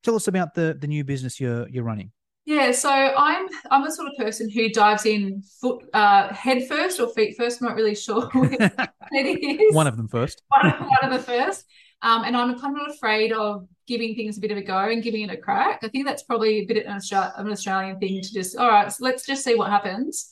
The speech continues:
Speaker 2: Um, so because I have had, um, quite a lot of success with my online business, um, supporting my teachers, I've had a lot of other teachers say to me, "Well,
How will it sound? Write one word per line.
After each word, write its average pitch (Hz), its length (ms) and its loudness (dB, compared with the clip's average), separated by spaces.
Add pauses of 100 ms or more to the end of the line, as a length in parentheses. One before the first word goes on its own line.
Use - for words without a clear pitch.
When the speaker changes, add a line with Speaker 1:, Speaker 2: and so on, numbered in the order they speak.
(440)
Speaker 2:
Um, 220 260 0
so 247 220 -4
because 311 560 -4
I 254 200 4
have 220 340 -4
had, 196 320 0 (600)
um, 202 380 0 (460)
quite 302 180 -2
a - 20 -2
lot 247 140 2
of 240 60 -6
success 220 480 -4
with 220 160 -8
my 196 340 2
online 190 400 0
business, 180 720 -8
um, 175 320 -4
supporting 233 360 2
my 190 120 2
teachers, 196 520 -4
I've 196 120 -2
had 220 180 -4
a - 20 -2
lot 208 160 0
of 196 240 -4 (200)
other 247 180 0
teachers 202 480 -4
say 190 140 -4
to 185 80 -8
me, 175 200 -10
"Well, 180 280 -8